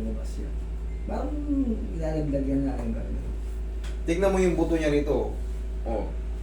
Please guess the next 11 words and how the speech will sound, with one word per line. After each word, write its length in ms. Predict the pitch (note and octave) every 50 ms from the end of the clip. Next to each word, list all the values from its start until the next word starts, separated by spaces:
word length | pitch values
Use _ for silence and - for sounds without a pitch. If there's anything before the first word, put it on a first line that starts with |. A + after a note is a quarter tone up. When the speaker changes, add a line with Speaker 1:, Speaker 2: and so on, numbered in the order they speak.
| - - - - - - -
Speaker 2:
kakaiba. 460 | C#3 - - B2+ C3 B2 A2+ - - - - - - - - - - - - - - - - - - - - - - - - - - - - - - - - -
Hmm, 160 | - - -
dapat 280 | - G#2+ A2 A#2 B2+ B2+
to, 80 | D3+ C#3+
laman 320 | A#2+ A2+ A2 A#2 A2+ A2 A2+
muna 260 | A2+ A2+ A#2+ B2 A#2
eh. 100 | G#2+ G2+ - - - - - - - - - - - -
Ito, 380 | - - - - C3+ - - - - - - - - - - - - - C#3+
yung 140 | D3 D3+ D3+
scapula 560 | - - D3+ C#3+ - - D3 C#3+ C3+ C3 B2+
niya. 160 | B2 B2+ C#3+